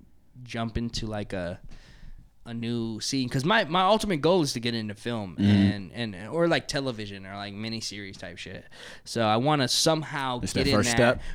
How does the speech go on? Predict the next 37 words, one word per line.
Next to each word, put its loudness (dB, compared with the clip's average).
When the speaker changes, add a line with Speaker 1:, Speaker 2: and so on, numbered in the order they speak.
Speaker 1:
But 4
the 6
first 4
thing 4
is, 4
the 2
way 6
I've 6
always 4
done 2
things -2
is, -4
like, 0
instead 2
of 2
taking 6
the 6
route 6
where 6
I'm, 4
like, 0
going 0
and, -2
like, -2
shadowing 4
people 2
and -4
just, -2
like, 0
being -2
somebody's -4
bitch -2
or -2
whatever 0
like 2
that, 4
like, 4